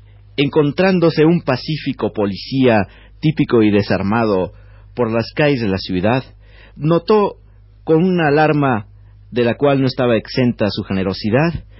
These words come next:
que un grupo de rufiancetes que con el mote de estudiantes se han dedicado al vandalismo más estruendoso y miserable, estaban dedicados a alborotar. Con buenas palabras,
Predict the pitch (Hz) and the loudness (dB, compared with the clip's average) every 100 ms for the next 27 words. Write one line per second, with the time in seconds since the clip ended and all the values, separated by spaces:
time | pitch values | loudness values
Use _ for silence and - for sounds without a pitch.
0 | - - - 220 190 180 185 180 151 127 | -20 -10 2 4 4 4 0 2 2 4
1 | 120 117 - 120 107 107 147 135 120 107 | 4 0 0 2 2 2 2 4 2 2
2 | - - - - - 120 127 120 120 123 | -4 -20 -20 -8 -4 0 2 4 4 4
3 | 143 151 139 110 107 - 107 123 135 117 | 4 2 0 0 -2 -6 -4 -2 -2 -2
4 | 110 98 - - - 143 143 139 120 - | -4 -6 -14 -20 -8 -2 -2 0 -2 -2
5 | 139 135 117 113 113 113 120 151 - 117 | 0 0 0 0 0 0 0 -4 -6 -2
6 | 113 110 - - 110 123 131 123 - 123 | 0 0 -2 -10 -4 -4 -4 -8 -4 -2
7 | 110 110 107 98 131 - - 110 95 - | 0 0 -2 0 0 0 -2 0 0 -4
8 | - - - 113 113 107 123 117 151 147 | -18 -16 -4 0 2 2 2 2 4 4
9 | 160 156 - - - - - - 127 123 | 2 2 -2 -18 -20 -20 -20 -6 -4 -2
10 | 180 160 151 120 113 110 147 139 127 - | 0 2 2 0 -2 0 0 2 0 -2
11 | - - 120 123 107 90 87 - - - | -12 -8 -2 -2 -2 -4 -8 -10 -16 -18
12 | - - - - - - - - 117 113 | -20 -20 -20 -20 -20 -20 -20 -6 -2 0
13 | 143 127 - 117 160 170 165 165 | 0 -2 -4 -2 0 -2 -2 -6